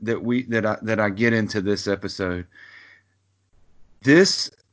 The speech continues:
what's happening right now might have started with Geor-, with, this time with George Floyd,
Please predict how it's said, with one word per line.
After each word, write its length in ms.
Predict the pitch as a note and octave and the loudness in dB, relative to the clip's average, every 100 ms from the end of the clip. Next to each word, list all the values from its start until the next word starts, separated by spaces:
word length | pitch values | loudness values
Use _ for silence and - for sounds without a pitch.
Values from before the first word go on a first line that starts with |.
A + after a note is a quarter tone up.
| _ _ - | _ _ -10
what's 460 | B2 C#3 F#3+ - | 2 4 4 2
happening 460 | F3 F3 D3+ D3+ C3+ | 2 2 4 4 6
right 240 | C3 C#3+ | 4 2
now 500 | C3 C3 C#3+ D3 C#3+ _ _ _ _ _ - - | 2 2 2 0 -2 _ _ _ _ _ -20 -14
might 260 | G#2+ C3 C3+ | -2 2 2
have 140 | A#2 | 0
started 1000 | - - - C3 A#2+ D3 D#3+ F3 E3+ E3 _ _ - | -6 -12 -2 2 4 4 4 0 -2 -6 _ _ -10
with 220 | A2+ A#2+ A2+ | -8 -8 -8
Geor-, 460 | C#3+ D3+ E3 - | -6 -4 -6 -6
with, 320 | C3 B2+ B2 - | -2 0 0 -4
this 360 | - A2+ D3 E3+ | -12 2 2 2
time 340 | F3+ D#3+ E3 | 2 2 2
with 180 | D3+ B2+ | 0 -4
George 300 | A2+ E3 E3+ | -4 -2 -2
Floyd, 520 | - E3+ E3+ F3 F3 | -4 -4 -2 0 -2